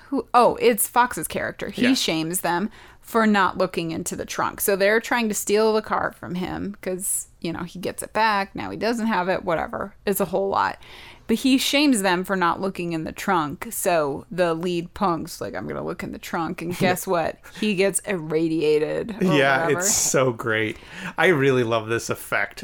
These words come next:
Speaker 2: of them getting, like, disintegrated. It's so cool.
Speaker 1: Yeah, and then the,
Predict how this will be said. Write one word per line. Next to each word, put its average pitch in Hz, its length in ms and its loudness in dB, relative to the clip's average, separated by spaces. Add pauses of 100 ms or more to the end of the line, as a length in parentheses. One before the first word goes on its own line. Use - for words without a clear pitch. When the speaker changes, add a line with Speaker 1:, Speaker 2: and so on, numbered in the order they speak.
Speaker 2:
of 120 180 -2
them 117 220 0
getting, 117 280 -2
like, 113 220 -4
disintegrated. 120 720 -6
It's - 160 -8
so 131 240 -4
cool. 143 360 -6 (260)
Speaker 1:
Yeah, 220 380 4
and 254 140 6
then 311 140 6
the, 277 260 2